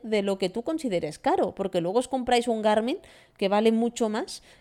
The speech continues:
que un asesoramiento, mm, de seis meses con nosotros, por ejemplo. Así que tenemos que valorar también a qué queremos,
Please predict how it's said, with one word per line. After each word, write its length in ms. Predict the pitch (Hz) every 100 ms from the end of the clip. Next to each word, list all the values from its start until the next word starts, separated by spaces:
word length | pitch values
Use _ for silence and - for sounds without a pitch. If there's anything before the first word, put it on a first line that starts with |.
| -
que 100 | 208
un 260 | 214 233
asesoramiento, 1080 | 233 226 214 233 214 208 214 220 214 262 403 -
mm, 500 | 208 202 190 180 180
de 100 | 190
seis 280 | - 233 226
meses 460 | 208 220 196 185 -
con 380 | 202 185 175
nosotros, 520 | 165 156 302 339 180 -
por 140 | 165
ejemplo. 460 | 160 160 151 147 - - -
Así 200 | 170 185
que 80 | 226
tenemos 360 | 254 240 247 247
que 100 | 247
valorar 460 | 226 208 202 214
también 480 | 233 233 233 233 370 - _
a 200 | - 208
qué 220 | - 220 226
queremos, 640 | 262 196 190 269 349